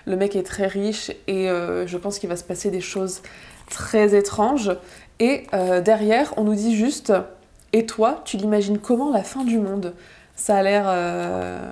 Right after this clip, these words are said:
ça a l'air totalement spooky. Regardez, genre, cette planche. Voilà.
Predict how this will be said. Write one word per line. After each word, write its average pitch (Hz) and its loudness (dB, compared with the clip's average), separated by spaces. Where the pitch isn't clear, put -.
ça - -4
a 196 2
l'air 254 -4
totalement 254 -2
spooky. - -8
Regardez, 196 0
genre, 220 0
cette - -2
planche. - -6
Voilà. 196 0